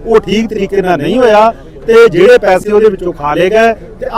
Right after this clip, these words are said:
ਅੱਜ ਨਹਿਰਾਂ ਦੇ ਵਿੱਚ ਤੁਹਾਨੂੰ ਦਰਖਤ ਉੱਗੇ ਮਿਲ ਸਕਦੇ ਆ।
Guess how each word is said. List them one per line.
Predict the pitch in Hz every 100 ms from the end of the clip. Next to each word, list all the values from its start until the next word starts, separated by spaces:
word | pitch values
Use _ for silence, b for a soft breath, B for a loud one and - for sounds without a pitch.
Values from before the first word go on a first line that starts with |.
| 220
ਅੱਜ | 233 202
ਨਹਿਰਾਂ | 208 220 170 202 240
ਦੇ | 220
ਵਿੱਚ | 185 214
ਤੁਹਾਨੂੰ | - 175 -
ਦਰਖਤ | 165 190 226
ਉੱਗੇ | 185 143 156
ਮਿਲ | 131
ਸਕਦੇ | 113 110 104
ਆ। | -